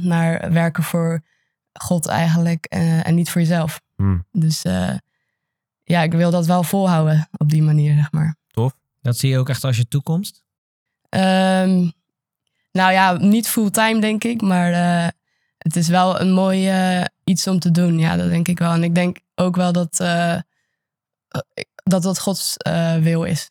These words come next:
Speaker 1: zeg maar. Het, want hij opent deuren, zeg maar. Dus
Speaker 3: Ja.
Speaker 1: dan, eh, ja,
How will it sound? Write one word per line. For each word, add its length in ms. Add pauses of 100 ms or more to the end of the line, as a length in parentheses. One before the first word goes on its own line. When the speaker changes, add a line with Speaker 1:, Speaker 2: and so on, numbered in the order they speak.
(120)
Speaker 1:
zeg 160
maar. 220 (140)
Het, 260
want 180
hij 220
opent 360
deuren, 320
zeg 220
maar. 240
Dus 160
Speaker 3:
Ja. 80
Speaker 1:
dan, 220
eh, 280 (580)
ja, 260